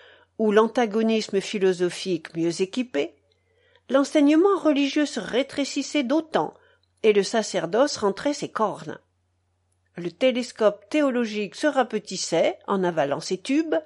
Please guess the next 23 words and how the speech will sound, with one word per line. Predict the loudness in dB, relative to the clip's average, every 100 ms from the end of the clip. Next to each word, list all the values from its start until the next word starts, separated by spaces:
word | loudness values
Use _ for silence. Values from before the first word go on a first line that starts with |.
| _ _ _ _ _
dans | -2 0
l'inexpugnable | 2 4 4 2 -4 -10 -4 0 2 0 0 0
espérance | 2 0 -4 -6 -2 -2 -2 -4 -8 -10 -20 -2
de | 0
n'avoir | 2 2 2 -2 -4
plus | -8 -4
d'étoiles | -4 -2 2 4 4 2
à |
découvrir. | -2 -4 -6 -8 -4 -4 -6 -10 _ _ _ _ _ _ _ _ _
Alors, | -6 -4 0 0 0 -2 -10 _ -20 -6
dans | 0 2
la | 2
pénombre | 2 0 2 2 0 0
des | 0 0
garènes | 2 2 4 2 2 0
apostoliques, | -2 -4 -8 -4 -2 -2 -4 -6 -6 -6 _ _ _
sous | -6 0
la | 2 2
plafonnante | -2 -2 -2 0 0 2 0 0
envergure | 0 0 0 -2 -4 -2 -2 -2
de | -2
lois | 0 2 2 2
gallicanes, | 2 -2 -2 -4 -2 0 0 0 -4